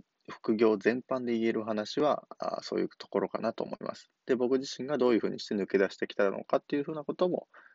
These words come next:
えー、お話をさせていただきました。はい。ね、ということで、合わせて聞きたいなんですけど、まあ、個人でも全然活躍できる、まあ、副業時代に入ってきましたよっていうお話をしている回がありますので、ぜひ聞いてみてください。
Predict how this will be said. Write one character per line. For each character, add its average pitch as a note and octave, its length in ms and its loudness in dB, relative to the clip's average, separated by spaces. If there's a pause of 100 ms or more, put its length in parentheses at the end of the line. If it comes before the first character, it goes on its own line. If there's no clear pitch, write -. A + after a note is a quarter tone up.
(180)
え - 220 0
ー、 - 20 -2
お - 60 -6
話 - 360 -6
を A#2 60 2
さ G2+ 120 -2
せ - 140 -8
て A2 180 2
い - 120 0
た - 100 -4
だ - 140 -12
き - 180 -18
ま - 140 -14
し - 180 -16
た。 - 240 4 (680)
は G2 180 2
い。 - 120 -6 (380)
ね、 B2+ 180 -6 (120)
と - 60 2
い B2+ 40 6
う A#2+ 40 2
こ B2 100 0
と A2+ 100 -4
で、 - 180 -2 (140)
合 B2+ 120 2
わ A#2 100 4
せ - 80 -16
て - 100 0
聞 - 40 -2
き - 180 -16
た G#2 140 6
い F2 60 2
な - 100 -8
ん - 60 -12
で - 80 -10
す - 100 -18
け - 100 0
ど、 C#3+ 220 4 (380)
ま C#3 60 2
あ、 - 60 -2
個 F3 160 4
人 D3 180 -2
で B2 100 4
も G#2+ 140 0
全 F#2+ 160 -4
然 F#2 160 -4
活 - 280 -10
躍 F#2 180 -4
で G2 120 -4
き - 100 -8
る、 - 140 -4 (180)
ま G2 80 4
あ、 - 40 -8
副 - 240 -2
業 A2 160 6
時 A2+ 100 0
代 G#2+ 100 4
に G#2 80 -4
入 G#2 140 2
っ G2+ 40 0
て F#2+ 120 -6
き - 100 -10
ま G2 140 -2
し - 80 -10
た B2+ 100 -2
よ D3+ 100 2
っ - 20 -2
て - 140 -6
い - 40 -6
う D3 80 -8
お - 40 -16
話 - 300 -6
を - 60 -10
し - 100 -10
て - 100 -2
い - 20 8
る G2+ 100 2
回 G2 200 2
が - 80 -2
あ - 20 0
り G2+ 80 -2
ま G#2 120 -4
す - 120 -10
の A2+ 60 -6
で、 - 180 4 (340)
ぜ G#2 100 -2
ひ - 200 -6
聞 F#2 120 -4
い - 60 -4
て - 100 -4
み - 100 -12
て - 100 -10
く - 100 -14
だ - 120 -16
さ - 180 4
い。 A#2 100 2